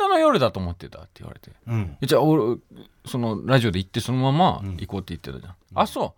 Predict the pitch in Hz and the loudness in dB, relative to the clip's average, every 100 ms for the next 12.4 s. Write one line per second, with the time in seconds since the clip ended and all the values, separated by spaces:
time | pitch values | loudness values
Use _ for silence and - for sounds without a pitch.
0 | _ _ _ _ - 175 202 110 175 156 | _ _ _ _ -6 -4 -2 -2 -4 -4
1 | 143 101 101 82 82 104 90 - - - | -6 -8 -8 -8 -8 -8 -6 -6 -8 -10
2 | - - 71 110 90 - 107 82 64 - | -14 -12 -4 0 0 0 -2 -2 -6 -12
3 | - 80 80 71 - - - - 95 87 | -10 -6 -6 -6 -10 -12 -14 -16 -12 -12
4 | 69 85 76 - - - 107 117 95 - | -12 -10 -10 -10 -12 -2 0 0 -2 -4
5 | - - _ - - - - 95 85 - | -14 -20 _ -20 -20 -20 -18 -16 -16 -8
6 | 107 113 180 151 - - 110 92 92 - | -2 4 6 4 0 -8 -4 -4 -4 0
7 | 190 90 - _ _ - 139 151 170 - | 0 0 -8 _ _ -6 0 2 2 0
8 | 220 - 160 - - 175 185 208 359 359 | 0 -2 -4 -10 -4 0 0 2 2 2
9 | 175 120 127 131 - 82 - _ _ _ | 0 0 0 0 -4 -12 -14 _ _ _
10 | - 269 311 - - 233 311 311 320 233 | 0 0 0 -10 -2 2 2 4 2 2
11 | 156 240 262 190 147 160 226 165 90 - | 2 0 0 -4 -4 0 2 2 -4 -10
12 | - 156 107 | -6 -4 -4